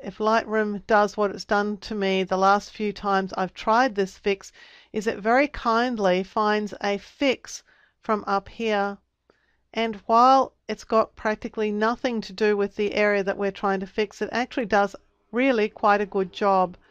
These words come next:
So I'm really quite happy with how that looks, and let's just go back out and see. And I really don't think that by the time we're finished, you're going to see or notice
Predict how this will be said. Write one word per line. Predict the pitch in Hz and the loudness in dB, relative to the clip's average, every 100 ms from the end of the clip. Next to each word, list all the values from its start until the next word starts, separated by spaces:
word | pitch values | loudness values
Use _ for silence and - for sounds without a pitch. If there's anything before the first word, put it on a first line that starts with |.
| _ _ _ _ | _ _ _ _
So | 233 | 2
I'm | 277 | 4
really | 302 254 | 6 4
quite | 240 226 214 | 4 4 4
happy | - 214 220 | 2 0 0
with | 214 208 | -4 -4
how | - 196 196 | 0 2 2
that | 196 190 | 0 0
looks, | 202 202 214 - | 0 0 -2 -6
and | 208 | 0
let's | 214 208 - | 0 0 -4
just | - 214 - | -2 -2 -2
go | 214 208 | 2 2
back | 196 196 202 - | 4 2 0 -2
out | 202 202 262 - - _ _ _ _ _ _ _ _ _ _ _ _ _ | 0 2 0 -4 -20 _ _ _ _ _ _ _ _ _ _ _ _ _
and | 208 214 208 | -4 -4 -4
see. | - 214 208 | 0 2 4
And | 208 | 2
I | |
really | 208 220 240 233 | 2 2 2 4
don't | 233 - - | 2 2 -2
think | - 208 202 | -2 0 0
that | 208 - | -4 0
by | 196 | 0
the | 196 | 0
time | 220 202 | -2 -2
we're | 196 190 | 0 -4
finished, | - 202 190 - | -4 -4 -4 -4
you're | 196 | -2
going | 196 185 | -2 -4
to | 185 | -6
see | - 214 196 190 - | -4 0 2 0 -2
or | 180 | -2
notice | 185 208 233 226 185 - | 2 4 4 2 -4 -4